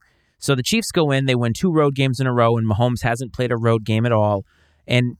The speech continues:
not really, like, a ton of questionable calls for the Chiefs, 'cause remember we talked about that a couple weeks ago about how it seems like they always get a beneficial call at a right time.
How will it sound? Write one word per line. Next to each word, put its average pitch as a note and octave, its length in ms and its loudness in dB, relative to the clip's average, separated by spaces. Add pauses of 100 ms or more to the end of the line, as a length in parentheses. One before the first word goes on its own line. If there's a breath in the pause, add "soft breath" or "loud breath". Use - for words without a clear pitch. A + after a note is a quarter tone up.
(140)
not A3 360 0
really, F#3 280 0
like, D3+ 200 -2
a A#2+ 40 -6
ton - 280 -4
of B2+ 120 -4
questionable A#2+ 540 -2
calls A2 380 0
for B2 120 -8
the A2 80 -4
Chiefs, - 360 -4
'cause A#2+ 100 -2
remember C#3+ 160 -4
we C3 120 0
talked B2+ 220 -2
about B2+ 200 -2
that A#2+ 260 0
a - 40 -20
couple A2+ 200 -4
weeks A#2+ 240 -4
ago A#2 240 0
about G#2+ 300 -2
how A2 180 0
it F#2 80 -10
seems A#2 320 -6
like G#2+ 160 -2
they A2+ 80 -2
always A2+ 260 0
get A#2 140 0
a G#2+ 40 -2
beneficial A2+ 600 -4
call A#2+ 400 0
at A2+ 60 0
a A2 60 -2
right A2+ 220 -2
time. A2+ 380 -2